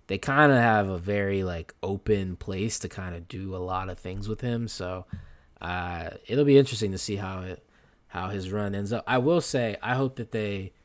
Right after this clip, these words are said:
allow Tom to, to do his thing for a little bit more, 'cause I think he's a really great addition to the M C U, and I think he's, he's had, you know, one of the better, I'd say, if not the best movie to come out, uh,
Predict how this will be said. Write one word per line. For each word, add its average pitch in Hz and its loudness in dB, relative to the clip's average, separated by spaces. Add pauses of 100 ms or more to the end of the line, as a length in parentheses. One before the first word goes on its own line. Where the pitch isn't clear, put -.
(480)
allow 101 0
Tom 92 -6
to, 90 -8
to - -14
do 92 -8
his 90 -6
thing 87 -8
for 87 -8
a 87 -4
little 87 -6
bit 85 -10
more, 87 -10
'cause 85 -8
I 92 -6
think 92 -10
he's 98 -10 (120)
a 95 -10
really 95 -10
great 90 -8 (380)
addition 92 -4
to 98 -6
the 92 -6
M 95 -8
C 82 -10
U, 113 0
and 101 0
I 95 -4
think 92 -8
he's, 101 -8 (380)
he's 107 2
had, 110 6 (140)
you 117 -2
know, 95 -4
one 98 -4
of 95 -4
the 95 -6
better, 95 -4 (400)
I'd - -2
say, 95 -2
if 92 -6
not 101 -4
the 87 -8
best 101 -2
movie 104 -2
to 92 -8
come 90 -6
out, 92 -8 (360)
uh, 90 -6